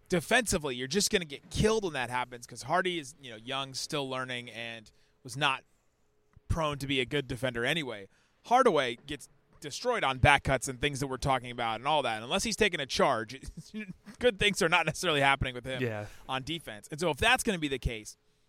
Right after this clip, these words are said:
Speaker 1: then you're, like, then you're ha-, hamstrung, hamstrunged a little bit more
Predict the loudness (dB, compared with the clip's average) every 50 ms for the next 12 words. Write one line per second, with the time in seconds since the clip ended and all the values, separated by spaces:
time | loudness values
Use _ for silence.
0 | _ _ _ 0 2 2 2 2 0 -4 -6 -8 -12 _ -20 -18 -16 -16 -16 -16
1 | _ _ _ -12 -12 -10 -8 -8 -8 -8 -8 -10 -12 _ _ _ _ _ _ -14
2 | -10 -8 -6 -6 -6 -6 -6 -6 -6 -8 -8 -12 -16 -20 _ _ _ _ _ _
3 | _ _ _ _ _ -8 -6 -6 -6 -6 -6 -4 -4 -4 -4 -4 -6 -10 -12 -16
4 | _ _ _ _ _ -10 -8 -6 -4 -2 -2 -2 -4 -6 -6 -6 -4 -2 -2 -2
5 | -2 -6 -10